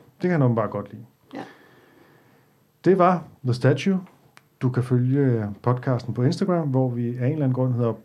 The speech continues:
Speaker 1: Podcast om Ingenting i et ord. Silas Emery, Masoud Vahedi, Annika Aakjær og Torben Sangel siger tak for denne gang. Og, øh,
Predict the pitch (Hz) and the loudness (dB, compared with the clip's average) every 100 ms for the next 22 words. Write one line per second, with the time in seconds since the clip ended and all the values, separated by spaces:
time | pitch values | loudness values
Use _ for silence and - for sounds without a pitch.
0 | _ 123 127 139 117 - 107 127 135 123 | _ -6 -4 -4 -4 -2 0 0 0 -6
1 | 123 120 104 - 139 135 131 - _ _ | -4 -6 -6 -8 -4 -4 -4 -8 _ _
2 | - - - _ - - 117 120 151 185 | -20 -20 -20 _ -14 -2 0 2 2 2
3 | 180 147 123 135 147 131 143 151 156 - | -2 -2 -4 -2 0 2 2 0 -6 -2
4 | 131 123 135 156 151 147 135 139 131 - | 0 2 2 0 0 -4 -2 -4 -6 -10
5 | 107 95 151 185 226 208 - _ _ - | -10 -2 2 4 2 0 -12 _ _ -20
6 | - - 123 - 165 - _ _ _ - | -14 -6 -4 -4 -8 -12 _ _ _ -8
7 | 139 156 156 156 _ _ _ - 127 120 | -6 -4 -8 -12 _ _ _ -4 -2 0
8 | 120 | -2